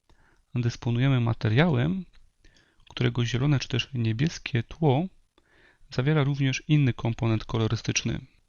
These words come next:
Może to spowodować pojawienie się przezroczystości w obszarach nieprzezroczystych. Wynika to z tego, iż w momencie, w którym nasze zielone tło jest zabarwione przez czerwień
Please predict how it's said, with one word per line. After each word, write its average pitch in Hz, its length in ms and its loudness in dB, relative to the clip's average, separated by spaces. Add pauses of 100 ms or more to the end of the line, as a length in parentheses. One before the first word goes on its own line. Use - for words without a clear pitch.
(260)
Może 143 240 0
to - 80 -2
spowodować 120 480 0
pojawienie 131 420 4
się 117 220 -2
przezroczystości 123 840 -4
w - 80 -8
obszarach 123 480 -2
nieprzezroczystych. - 840 -2 (340)
Wynika 170 380 0
to - 120 -2
z - 80 -8
tego, 175 280 2
iż 123 260 -2
w 120 180 -6
momencie, 120 480 2
w - 80 -4
którym 117 280 0
nasze 117 280 -2
zielone 127 340 0
tło 117 320 -2 (400)
jest 120 140 -4
zabarwione 117 480 2
przez 120 160 -6
czerwień 117 540 0